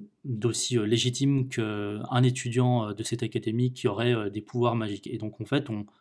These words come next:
on suit les aventures de Mash dans cette, euh, académie, euh, de magiciens qui va devoir un petit peu s'imposer, quand bien même il n'a pas, euh, de magie, et il va devoir utiliser sa force physique pour, euh, s'imposer.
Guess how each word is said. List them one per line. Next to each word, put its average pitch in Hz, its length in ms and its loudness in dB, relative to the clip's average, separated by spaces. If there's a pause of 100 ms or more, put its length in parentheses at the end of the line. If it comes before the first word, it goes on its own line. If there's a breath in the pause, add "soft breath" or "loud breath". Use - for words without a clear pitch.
(120)
on 117 120 -2
suit - 280 2
les 123 160 6
aventures 117 580 2
de 107 120 -4
Mash 123 500 4
dans 117 240 -4
cette, - 340 -4
euh, 107 220 -2
académie, 123 640 6
euh, 104 160 0
de 104 100 -4
magiciens 113 560 -2
qui 147 240 -2
va 117 160 2
devoir 117 640 2
un 123 120 -2
petit - 120 -14
peu 143 140 0
s'imposer, 139 840 6
quand 127 120 2
bien 127 160 8
même 131 420 4
il 120 160 -2
n'a 113 140 0
pas, 127 440 4
euh, 107 280 -2
de 107 140 -2
magie, 113 560 -2
et 120 180 2
il 113 160 0
va 101 160 -6
devoir 113 260 0
utiliser 101 400 -4
sa 123 160 -2
force - 400 -2
physique 120 580 -6
pour, 110 280 -4
euh, 98 180 -6
s'imposer. 104 480 -8